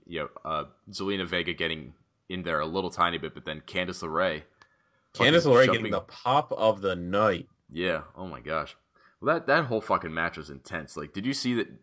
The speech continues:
Speaker 1: Meltzer gave it five stars?
Speaker 2: Yeah, I mean, deservedly so.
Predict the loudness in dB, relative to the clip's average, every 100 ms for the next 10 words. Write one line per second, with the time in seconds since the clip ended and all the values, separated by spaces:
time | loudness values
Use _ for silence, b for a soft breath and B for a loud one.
0 | _ -10 -2 -2 -2 -2 -2 0 2 2
1 | 0 -4 -4 -10 -20 _ _ _ _ _
2 | 4 6 6 2 0 0 -2 -6 -14 -10
3 | -4 -2 4 4 4 -2 -6 2 6 6
4 | 6